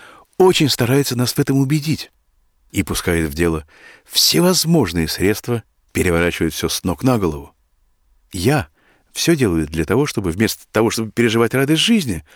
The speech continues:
в этом невероятно прекрасном мире, мы воспринимали жизнь как непрерывное мучение и не переставали мучить друг друга. Ведь тот, кто видит Господа, присутствующего в каждом, знает, вредить другому —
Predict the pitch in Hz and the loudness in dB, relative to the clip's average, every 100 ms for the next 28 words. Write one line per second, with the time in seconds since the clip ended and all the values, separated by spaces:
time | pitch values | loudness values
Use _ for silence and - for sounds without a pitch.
0 | - _ _ _ - 85 92 104 104 127 | -20 _ _ _ -8 -4 -2 -2 -2 0
1 | 190 208 139 - - 107 175 - 80 123 | 2 2 0 -4 -10 -6 -6 -4 -6 -6
2 | 147 87 _ _ _ _ _ _ - 160 | -8 -12 _ _ _ _ _ _ 0 2
3 | 214 208 180 170 175 160 196 170 160 - | 2 2 2 2 2 2 -2 -2 -6 -4
4 | 170 - 175 175 185 160 175 165 170 - | -4 2 4 6 4 2 0 2 0 0
5 | 165 87 73 - _ _ _ _ _ - | 0 0 -6 -12 _ _ _ _ _ 0
6 | 127 123 127 127 120 - 85 80 82 92 | 4 4 4 2 0 0 0 0 0 -2
7 | 110 110 135 160 170 90 73 _ _ _ | -2 -2 -2 0 0 -2 -6 _ _ _
8 | _ _ - 104 - 127 - 117 113 123 | _ _ 0 2 2 0 2 2 2 2
9 | 117 123 123 - 76 71 _ _ _ - | 0 0 0 -4 -8 -10 _ _ _ -4
10 | 92 - - 92 80 - 76 78 - 139 | -2 0 -2 0 -2 -2 -6 -4 -2 -2
11 | 127 87 - _ _ - 80 85 160 120 | -2 -8 -10 _ _ -8 -2 0 2 0
12 | - - _ _ _ - 92 98 82 87 | -4 -18 _ _ _ -4 0 2 2 0
13 | 80 80 78 78 95 107 | 0 -2 0 0 -2 -6